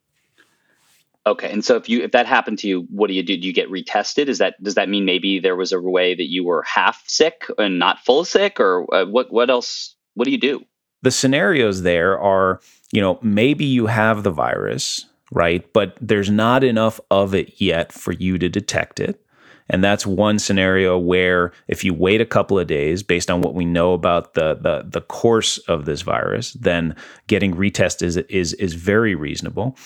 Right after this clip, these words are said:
Speaker 2: Um, you know, the other option is that, you know, you may have something else that's cross-reacting with this test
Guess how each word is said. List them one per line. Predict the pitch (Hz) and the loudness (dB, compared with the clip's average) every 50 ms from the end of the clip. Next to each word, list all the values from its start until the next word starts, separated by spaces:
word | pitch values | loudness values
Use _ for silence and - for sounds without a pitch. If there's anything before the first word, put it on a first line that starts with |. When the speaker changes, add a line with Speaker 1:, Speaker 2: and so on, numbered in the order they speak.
| - - _ - | -20 -8 _ 0
Speaker 2:
Um, | 101 104 107 - | 2 2 0 0
you | 139 131 | 0 2
know, | 131 131 | 2 4
the | 123 127 | 4 4
other | 143 151 156 135 | 2 4 4 4
option | 127 135 135 - - 131 | 4 4 2 2 0 0
is | 127 123 123 | 0 0 2
that, | 123 127 131 123 - | 4 4 2 2 2
you | 135 135 | 0 2
know, | 127 113 - - _ | 2 0 0 -2 _
you | 120 110 107 | 0 2 4
may | 110 110 120 120 | 4 4 4 4
have | 127 123 117 113 | 4 2 2 2
something | - - 131 120 113 - 120 110 101 - - | 2 2 2 0 2 2 0 0 0 0 0
else | 113 135 160 139 107 110 143 - - - - | 2 2 4 4 2 2 0 -2 -6 -8 -4
that's | - - 95 95 - | 0 0 0 0 -2
cross-reacting | - - - - - 117 113 113 - - - 98 92 90 87 95 104 120 - - - 85 73 69 67 73 87 113 147 - - - - - - _ _ - | -6 -10 -6 0 2 4 4 2 0 -2 -2 0 2 2 4 4 2 2 0 -4 -4 -4 -4 -4 -4 -6 -8 -8 -10 -12 -18 -20 -20 -20 -20 _ _ -2
with | - 98 101 95 87 - - | 0 2 2 2 0 -2 -2
this | - 92 - - | -2 -2 -2 -2
test | - - 87 82 78 80 - - - - - | -4 -2 0 0 2 0 0 -4 -6 -8 -12